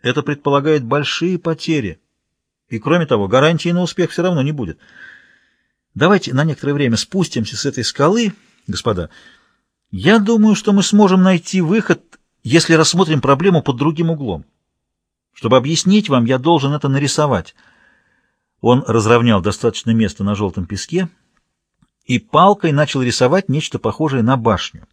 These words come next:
«Я думаю, мы сможем добраться сюда, если нам удастся построить четыре прочных передвижных башни одинакового размера из дерева, таких, как на этом наброске. Каждая башня,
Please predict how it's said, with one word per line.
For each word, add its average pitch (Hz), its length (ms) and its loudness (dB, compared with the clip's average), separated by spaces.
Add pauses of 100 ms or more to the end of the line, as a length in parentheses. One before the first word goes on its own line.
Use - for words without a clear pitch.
(1800)
«Я 127 180 2
думаю, 180 280 4
мы 147 100 0
сможем 151 320 0
добраться 208 380 0
сюда, 82 300 -10 (760)
если 135 260 -2
нам 165 180 2
удастся 170 340 0
построить 151 460 0
четыре 143 400 -2
прочных 160 600 0
передвижных 127 560 -2
башни 127 480 0
одинакового 120 640 -2
размера 147 380 0
из 120 280 -4
дерева, 160 400 -2 (460)
таких, 151 300 -4
как 135 140 -6
на 139 120 0
этом 127 160 -2
наброске. 135 460 -4 (800)
Каждая 147 480 4
башня, 135 520 -2